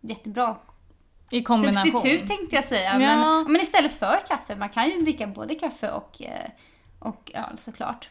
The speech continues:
Speaker 2: Ja,
Speaker 1: Men
Speaker 2: man finner ju ofta kaffetoner i stout, så det går säkert
Speaker 1: Mm.
Speaker 2: att köra någon liten, eh, all-, allround där. Eh, men det tycker jag verkligen, att våga slänga in en, en tjock, eh,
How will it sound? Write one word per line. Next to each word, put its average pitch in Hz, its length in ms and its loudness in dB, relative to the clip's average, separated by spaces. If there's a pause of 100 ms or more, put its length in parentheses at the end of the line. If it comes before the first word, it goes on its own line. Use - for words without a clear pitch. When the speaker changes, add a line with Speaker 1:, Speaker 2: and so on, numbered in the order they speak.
Speaker 2:
Ja, 220 280 2
Speaker 1:
Men 202 100 -6
Speaker 2:
man 185 140 -2
finner 226 140 2
ju 226 80 4
ofta 208 220 0
kaffetoner 190 1300 -4
i 190 220 -4
stout, 165 380 -6
så - 120 -12
det 202 120 -4
går 202 100 -2
säkert 202 480 -4
Speaker 1:
Mm. 180 260 -4
Speaker 2:
att 202 60 -10
köra 165 380 -4
någon 170 340 -10 (100)
liten, 170 560 -12
eh, - 500 -12 (1000)
all-, 170 500 -6 (140)
allround 180 680 -2
där. - 180 -2 (540)
Eh, 185 320 -6
men 190 140 -2
det 285 80 2
tycker 214 400 -2
jag 175 100 0
verkligen, 185 500 0
att 180 120 -4
våga 240 840 -2
slänga 233 420 -2
in 180 200 -4
en, 175 320 -6
en 180 720 -8 (380)
tjock, - 640 -10
eh, 190 520 -6